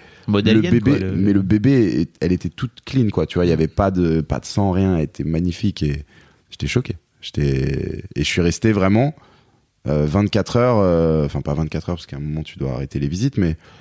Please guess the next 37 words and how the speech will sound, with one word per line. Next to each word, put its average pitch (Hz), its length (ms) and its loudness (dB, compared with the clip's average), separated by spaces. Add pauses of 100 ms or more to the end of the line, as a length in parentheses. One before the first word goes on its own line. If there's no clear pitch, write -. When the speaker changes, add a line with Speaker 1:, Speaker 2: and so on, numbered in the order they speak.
(120)
Speaker 2:
<clears throat> - 360 -8
je 147 140 4 (1400)
suis - 200 -6
resté, 110 340 2
euh, 90 280 4
bloqué, 85 400 -2 (200)
tu - 80 -16
vois, 65 140 -8 (120)
à 67 160 -6
juste 76 240 -8
regarder 78 360 -2
ma 67 140 -2
fille, 85 260 -2
euh, 67 140 0 (800)
et 82 60 -6
tous - 140 -8
les 87 100 2
gens 82 160 2
passaient, 80 1000 2
tous - 120 -8
mes 71 180 -2
amis, 76 460 -2
et 67 500 -4
mes 67 100 -8
parents, - 640 -4
euh, - 40 -16 (760)
et 78 80 -2
j-, 65 280 -6
moi 76 180 0
j'ai 73 140 -2
pas 82 360 2 (400)
décroché, 92 440 -2 (260)
tu - 100 -12
vois, 120 160 -6
j'étais 82 300 -12
comme, 95 240 0
euh, 85 240 2